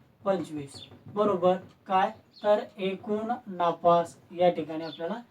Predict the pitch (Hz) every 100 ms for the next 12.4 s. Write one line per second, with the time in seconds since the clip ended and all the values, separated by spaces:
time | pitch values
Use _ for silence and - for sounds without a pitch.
0 | _ _ - 247 233 208 202 185 175 170
1 | - - - 240 240 202 202 - - 247
2 | 254 233 - 254 269 - - 214 208 208
3 | 208 - 214 - - 151 143 _ _ _
4 | 208 175 156 - _ - 214 220 220 214
5 | 214 208 208 208 - _ _ 180 156 139
6 | - _ _ _ 214 214 220 - 208 208
7 | 208 - _ _ - 208 160 143 - -
8 | _ - 175 180 175 208 220 - - _
9 | 208 190 156 185 185 151 - _ - -
10 | 190 196 226 226 220 202 202 202 208 196
11 | 185 180 180 196 - _ _ - - 196
12 | 190 214 214